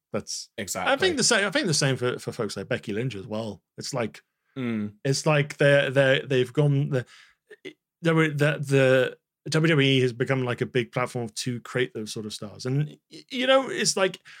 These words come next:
Speaker 1: I mean, even when Cena started doing the Hollywood side of things, it, it wasn't, and it's the same with The Rock. They don't start off o-, overly successful. I mean,
Speaker 2: Uh,
Speaker 1: The Rock
Speaker 2: Batista,
Speaker 1: did
Speaker 2: that's another one. Batista, flipping
Speaker 1: Yeah.
Speaker 2: heck.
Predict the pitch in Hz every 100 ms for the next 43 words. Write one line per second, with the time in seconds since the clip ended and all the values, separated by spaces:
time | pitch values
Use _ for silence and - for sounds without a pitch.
0 | - 254 330 320 330 302 240 214 - 214
1 | 190 - 143 131 131 - 117 107 110 110
2 | 104 101 - 101 101 - 101 90 101 131
3 | 170 156 147 180 175 147 - 247 277 262
4 | - - 359 311 143 - 196 214 359 359
5 | - 330 330 269 269 285 294 339 302 262
6 | 139 120 110 - - - 107 - - 104
7 | _ _ 175 196 196 185 151 175 165 196
8 | - - 214 220 185 123 123 175 165 220
9 | 294 120 - 190 117 113 -